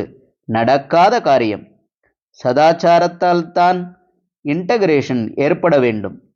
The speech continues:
எல்லாரும் சதாச்சாரம் என்ற தர்ம நெறிக்குள்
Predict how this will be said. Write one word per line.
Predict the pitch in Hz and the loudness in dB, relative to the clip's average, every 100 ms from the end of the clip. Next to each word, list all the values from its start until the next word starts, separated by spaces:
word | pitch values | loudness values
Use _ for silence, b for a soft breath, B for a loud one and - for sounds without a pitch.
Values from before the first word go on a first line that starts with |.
| _ _ _ _ - | _ _ _ _ -6
எல்லாரும் | 113 127 151 151 175 156 110 _ _ _ _ _ | 0 2 4 4 2 0 -6 _ _ _ _ _
சதாச்சாரம் | 135 147 180 180 185 185 220 226 | -2 2 2 2 0 2 0 -2
என்ற | 143 135 123 104 - _ _ _ - | -2 -2 -2 -4 -6 _ _ _ -8
தர்ம | 117 120 131 160 | -2 0 2 2
நெறிக்குள் | 147 135 151 147 160 156 | 2 2 0 0 0 0